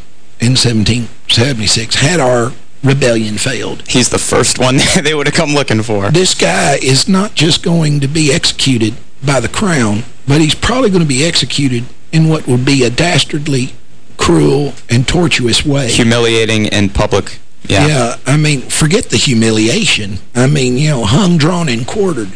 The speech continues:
Speaker 1: is probably what he had in his future upon America's revolt being unsuccessful. He was signing his own death warrant. His writing his name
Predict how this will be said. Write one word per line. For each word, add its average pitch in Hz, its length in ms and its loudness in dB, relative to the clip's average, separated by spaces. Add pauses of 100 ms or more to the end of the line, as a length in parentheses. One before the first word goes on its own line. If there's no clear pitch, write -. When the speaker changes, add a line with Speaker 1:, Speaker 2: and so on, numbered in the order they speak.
(160)
Speaker 1:
is 151 140 2
probably 165 440 0
what 139 180 0
he 117 100 0
had 120 240 2
in 113 120 0
his 107 180 -2
future 143 560 -2 (640)
upon 135 640 0 (300)
America's 143 840 2 (300)
revolt 135 500 0
being 120 280 2
unsuccessful. 117 880 0 (480)
He 269 200 2
was 214 200 2
signing 170 560 0
his 127 240 0 (100)
own 147 360 2 (100)
death 135 340 0
warrant. 113 640 -4 (720)
His 262 580 0 (640)
writing 185 440 4
his 135 260 2
name 156 720 0